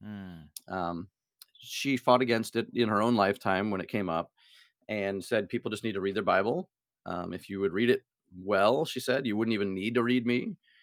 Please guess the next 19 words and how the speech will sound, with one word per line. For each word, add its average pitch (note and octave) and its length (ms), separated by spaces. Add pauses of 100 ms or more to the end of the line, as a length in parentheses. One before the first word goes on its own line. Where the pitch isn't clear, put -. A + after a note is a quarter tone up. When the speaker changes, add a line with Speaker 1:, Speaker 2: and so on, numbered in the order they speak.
(320)
Speaker 2:
Um, F#2 340
Speaker 1:
Mm. G2 140 (200)
Speaker 2:
but G#2+ 220 (400)
there D#3 100
was D3 120
various C3 320
points - 640
where, G2+ 320
you F#2+ 120
know, F2 300 (600)
she - 200
pushed - 240
back G#2 200
and G2+ 100
people B2+ 220
just B2+ 140
kept D3 160
doing F#2 220
it. G2 120